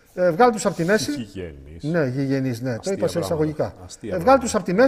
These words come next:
Speaker 1: μέση να τελειώνεις.
Speaker 2: Ναι.
Speaker 1: Και αυτήν την, ε, οδηγία, ε, την ανατριχιαστική οδηγία του Λίμαν, Ότο Λίμαν φον Σάντερς,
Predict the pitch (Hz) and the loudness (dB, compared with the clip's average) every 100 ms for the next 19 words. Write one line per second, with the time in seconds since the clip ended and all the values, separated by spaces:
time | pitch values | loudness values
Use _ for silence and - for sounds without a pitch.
0 | 262 294 240 247 233 214 139 113 - - | 4 0 2 4 6 6 6 -2 -12 -20
1 | 95 98 78 - 196 175 - 285 262 226 | -14 -12 -12 0 4 4 4 2 2 2
2 | 190 165 139 - - - _ _ - 170 | 4 4 2 -2 -12 -20 _ _ 6 6
3 | 135 180 139 247 208 202 240 - - - | 8 2 2 6 8 8 6 -4 -18 -20
4 | _ _ _ 156 147 165 156 143 143 160 | _ _ _ -4 -2 -2 -4 -2 0 2
5 | 160 170 175 160 160 247 175 151 247 277 | 2 2 2 2 2 4 4 2 0 -2
6 | 269 - _ _ - 170 226 226 185 170 | -4 -18 _ _ -2 2 4 4 4 6
7 | 208 208 196 190 175 156 160 143 233 247 | 6 6 2 2 0 2 0 0 0 4
8 | 240 - | 2 2